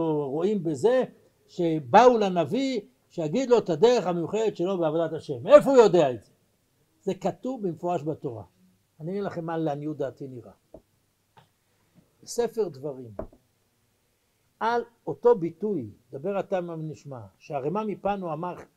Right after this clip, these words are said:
אנחנו חיבלנו בעצמנו, בספר דברים כתוב, היטיבו כל אשר דיברו, כי הם לא היו במדרגה, ומה הפרשה מיד אחרי זה? נביא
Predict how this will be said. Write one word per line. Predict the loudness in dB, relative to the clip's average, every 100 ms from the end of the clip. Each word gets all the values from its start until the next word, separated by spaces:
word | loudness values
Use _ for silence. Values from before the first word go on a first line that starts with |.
| -12
אנחנו | -8 -6 -8
חיבלנו | -10 -2 0 0 -4
בעצמנו, | -10 -10 -10 -16 -16 -16 -20 _ _ _ _ _ _ _ -4
בספר | 4 6 6
דברים | 2 0 0 0
כתוב, | -6 -6 -4 -2
היטיבו | -2 -4 -8 -6 -6
כל | -4 -4
אשר | -4 -4 -4
דיברו, | -4 0 0 -2 -6
כי | -10
הם | -8
לא | -4
היו | -4
במדרגה, | -6 -8 -10 -10 -8 -8 -10 -16 _ _ _ _ _ _ _ _ -2
ומה | 6 8 10
הפרשה | 8 6 6 6 6
מיד | 8 8 8
אחרי | 4 4 4
זה? | 6 4 0 -20 -20 _ _ _ _ -20 _ _ _ _ _
נביא | -20 -16 -16 -16 -12 -8 -6 -6 -8